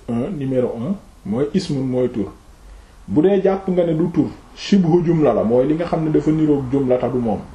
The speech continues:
loolu fàttalikul cours ba comme bu ma nee, euh, kii <laughs> comme exercice ba mu jox exemple ba mu joxoon alxaqu fawqa alquwwati,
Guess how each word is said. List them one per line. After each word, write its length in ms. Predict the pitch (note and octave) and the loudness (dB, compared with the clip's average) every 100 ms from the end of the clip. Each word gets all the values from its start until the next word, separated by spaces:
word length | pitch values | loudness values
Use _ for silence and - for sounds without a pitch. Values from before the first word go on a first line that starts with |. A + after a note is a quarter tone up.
| F2+ | -8
loolu 300 | F#2 B2+ - - - | -4 -2 -2 -6 -4
fàttalikul 580 | C#3 - C#3 C3+ B2+ A#2 | -4 -2 -2 -2 -4 -6
cours 200 | C3 B2 A2 | 0 0 0
ba 60 | C#3 - - - - - - - - - - - - - | -4 -8 -16 -20 -20 -20 -20 -20 -20 -20 -20 -20 -18 -4
comme 180 | C3+ D3 | -2 0
bu 80 | D3+ | 2
ma 120 | D3 | 2
nee, 220 | C#3 D#3 G3+ - - - - - - - - - | 0 -2 -4 -14 -20 -20 -20 -20 -20 -20 -20 -4
euh, 720 | B2+ C#3 C#3 C#3+ B2+ A#2+ A2+ - - - - | 2 4 6 4 4 4 2 0 -12 -20 -20
kii 260 | - C#3 A#2+ - A2 - B2+ - | 0 2 2 -2 -6 -6 -6 -8
<laughs> 460 | - - - - | -20 -20 -20 -4
comme 220 | - D3 D#3+ | 0 2 2
exercice 400 | F3 F3+ D3+ C#3+ | 4 2 0 -2
ba 120 | C#3+ | -2
mu 100 | C#3 | 0
jox 140 | - - | -2 0
exemple 920 | D3 E3 E3 D#3 F3 E3+ F3 D#3+ D#3 D3+ | -2 2 2 2 2 2 2 2 2 2
ba 100 | C#3+ | 0
mu 120 | C#3 | 0
joxoon 280 | B2+ B2+ D#3+ - | 0 0 -2 0
alxaqu 540 | C#3+ D#3 - - - E3+ | 0 2 0 -2 -2 -4
fawqa 380 | - D3+ - | 0 0 2
alquwwati, 560 | D3 C#3 C3+ C3 A#2 - | 0 2 2 2 0 -4